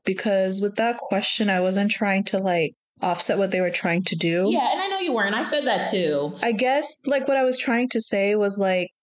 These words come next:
Speaker 1: while all of this is happening, I think my point was, like, make, like, if they were doing a different job, it would kinda send a message that these corporations are not as important without them. So, like, basically just to show, like, they'll be fine whether the corporation exists or not.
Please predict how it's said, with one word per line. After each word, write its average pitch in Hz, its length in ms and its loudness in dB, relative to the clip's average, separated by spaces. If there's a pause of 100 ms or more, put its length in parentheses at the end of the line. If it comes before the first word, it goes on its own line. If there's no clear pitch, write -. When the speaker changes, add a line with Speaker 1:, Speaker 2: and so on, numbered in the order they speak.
(180)
Speaker 1:
while 208 420 0
all 214 300 0
of 214 100 0
this 220 220 0
is 202 200 -2
happening, 220 720 0 (220)
I 220 100 0
think 330 200 0
my 247 120 2
point 220 280 0
was, 208 180 2
like, 196 240 0
make, 190 360 0 (140)
like, 190 280 0 (400)
if 202 140 0
they 220 140 2
were 269 140 2
doing 214 400 2
a 185 100 -2
different 185 540 -2
job, 170 500 2 (100)
it 202 140 0
would 220 180 2
kinda 214 300 0
send 208 260 2
a 190 60 2
message 180 540 0
that 185 220 0
these 190 160 0
corporations 185 760 0
are 175 160 2
not 175 260 0
as 175 220 0
important 180 640 0 (720)
without 180 560 0
them. 196 520 0 (180)
So, 233 180 0
like, 214 180 0
basically 247 460 0
just 202 280 0
to 196 80 0
show, 185 220 2
like, 175 220 0
they'll 185 160 2
be 185 140 0
fine 175 420 0
whether 180 300 2
the 175 120 0
corporation 170 560 0
exists 160 400 0
or 151 100 2
not. - 260 0